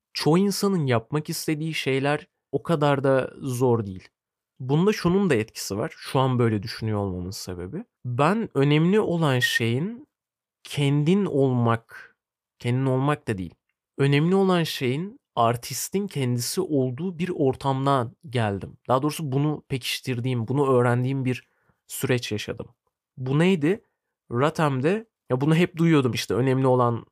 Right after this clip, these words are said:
araç değildir, artistin kendisidir. It's not the tool, it's the artist. Önemli olan alet değil, aleti kimin kullandığı da.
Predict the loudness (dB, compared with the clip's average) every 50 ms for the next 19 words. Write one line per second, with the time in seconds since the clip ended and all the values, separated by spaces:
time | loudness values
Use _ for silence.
0 | _ _ -2 0 2 2 2 0 0 -4 -8 -6 -4 -2 -2 -2 -2 -4 -6 -8
1 | -10 -14 -20 -20 _ -4 -2 -2 -2 -2 -4 -8 -8 -6 -6 -6 -4 -4 -4 -4
2 | -4 -6 -8 -8 -8 -8 -8 -8 -4 -2 -2 -2 -2 -4 -8 -8 -8 -8 -8 -8
3 | -8 -10 -10 -6 -4 -2 -2 -2 -2 -4 -8 -14 -12 -8 -4 -2 -2 0 0 0
4 | 0 0 -2 -2 0 0 0 0 0 -2 -4 -4 -6 -4 -4 -2 -2 -2 -4 -6
5 | -10 -12 -8 -6 -6 -6 -6 -6 -8 -6 -6 -6 -6 -4 -2 0 0 2 2 0
6 | -2 -4